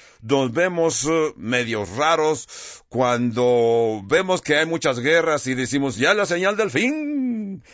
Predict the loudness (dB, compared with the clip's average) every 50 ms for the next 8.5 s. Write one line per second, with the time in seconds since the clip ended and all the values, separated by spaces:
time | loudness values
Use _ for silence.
0 | -8 -4 -2 -2 -2 -2 -2 -2 -2 -2 -2 -2 -2 -2 -4 -6 -6 -6 -6 -6
1 | -2 -2 -2 -2 -2 -2 0 0 0 0 -2 -6 -12 -18 -20 _ _ _ _ _
2 | _ _ _ -20 -20 -20 -20 -20 _ _ 0 0 0 0 0 -2 -2 -2 -2 -2
3 | 0 0 0 0 0 0 0 -2 -2 0 -2 -2 -2 -4 -4 -2 0 0 0 0
4 | 0 -2 -2 -2 -2 -4 -8 -12 _ _ _ _ _ _ _ _ _ _ _ _
5 | _ _ _ _ _ _ _ _ -12 -6 -2 0 2 2 2 2 0 -2 -2 0
6 | 0 0 0 0 -2 -2 -4 -6 -8 -10 -14 _ _ _ _ _ -2 0 2 2
7 | 2 0 0 -2 -2 -2 -2 -2 -4 -10 -16 _ -20 _ _ _ -2 0 2 2
8 | 2 0 0 -2 -2 -4 -6 -8 -12